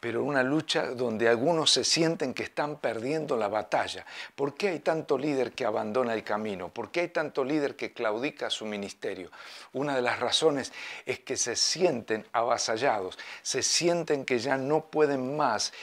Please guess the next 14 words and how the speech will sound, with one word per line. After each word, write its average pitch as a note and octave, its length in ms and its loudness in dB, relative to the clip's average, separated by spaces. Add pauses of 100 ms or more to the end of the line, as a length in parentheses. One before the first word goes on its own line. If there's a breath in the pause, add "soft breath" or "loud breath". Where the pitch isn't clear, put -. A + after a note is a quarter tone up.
(240 loud breath)
que A#2 380 -2
como, C#3 320 -4
casi F#3+ 320 0
como C#3+ 240 -2
que B2 160 0
Dios D3+ 320 0
les D3+ 160 -2
pidiera B2+ 560 -4
demasiado A2 720 2 (300 loud breath)
y C3+ 100 -4
no C#3 140 0
lo B2+ 160 0
pueden A#2+ 340 0
cumplir. G2 480 -8